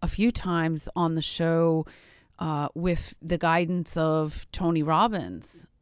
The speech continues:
and how we're putting pain, attaching pain to things that we know are good for our body, and we're attaching pleasure to things that we know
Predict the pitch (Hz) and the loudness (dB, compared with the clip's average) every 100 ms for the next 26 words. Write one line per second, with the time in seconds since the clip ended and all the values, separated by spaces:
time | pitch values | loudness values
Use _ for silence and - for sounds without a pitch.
0 | - 160 156 160 151 156 147 - 190 175 | -10 -8 -6 -2 -2 -2 -4 -2 0 0
1 | 170 160 - _ _ _ _ _ _ _ | 0 -2 -6 _ _ _ _ _ _ _
2 | - - 196 214 202 165 165 180 - _ | -6 -4 0 2 2 2 0 -4 -10 _
3 | _ _ _ - - 185 202 202 175 - | _ _ _ -10 0 0 2 0 0 0
4 | 175 170 170 170 170 - _ _ - 175 | 0 -2 0 0 -2 -8 _ _ -8 -6
5 | - 180 160 135 127 165 170 170 165 160 | -2 -2 -2 -4 -4 -2 0 0 0 0
6 | 156 - - 160 185 208 156 156 - 151 | -2 -6 -4 0 2 2 0 0 -2 -4
7 | 147 147 147 143 147 151 147 147 - 170 | -2 -2 -2 -2 -2 -2 -2 -4 -2 -2
8 | 160 156 143 - 165 180 165 147 151 - | -2 -4 -8 -4 -2 -2 -4 -6 -8 -4
9 | 151 143 - - 147 147 147 147 | -4 -4 -6 -6 -4 -2 -2 -4